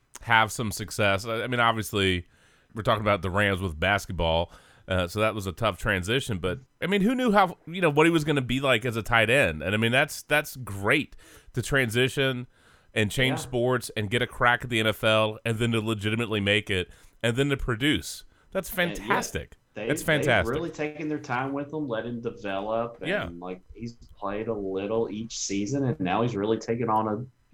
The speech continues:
Speaker 2: big role.
Speaker 1: It's like the
Speaker 2: and
Speaker 1: complete opposite of the Redskins with, er, the Washington football team with Dwayne Haskins. <laughs>
Speaker 2: Come on, man.
Speaker 1: <laughs> Come on, man.
Speaker 2: I mean,
Speaker 1: Anyway.
Speaker 2: look, Rivera,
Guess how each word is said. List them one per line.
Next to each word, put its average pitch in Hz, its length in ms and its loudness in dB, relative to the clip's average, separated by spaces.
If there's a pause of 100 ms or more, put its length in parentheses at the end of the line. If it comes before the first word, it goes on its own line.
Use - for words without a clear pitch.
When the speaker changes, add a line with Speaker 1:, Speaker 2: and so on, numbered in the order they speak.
Speaker 2:
big 123 240 0
role. 92 220 4
Speaker 1:
It's 104 120 4
like 160 200 4
the 185 80 2
Speaker 2:
and 180 160 -2 (120)
Speaker 1:
complete 165 520 0
opposite 127 360 2
of 113 120 -2
the 113 80 0
Redskins 104 520 0
with, 110 120 -2 (280)
er, 143 520 10
the 151 100 4
Washington 143 420 6
football 139 300 4
team 120 260 2
with 120 120 -4
Dwayne 117 260 2
Haskins. 117 580 -2 (1800)
<laughs> 151 60 0 (1400)
Speaker 2:
Come - 220 -6
on, 67 260 -10
man. - 240 -12
Speaker 1:
<laughs> - 760 0
Come 202 320 6
on, 160 380 4
man. 170 540 4 (360)
Speaker 2:
I 143 140 4
mean, 151 500 6
Speaker 1:
Anyway. 120 440 6 (360)
Speaker 2:
look, 120 300 2
Rivera, 139 640 4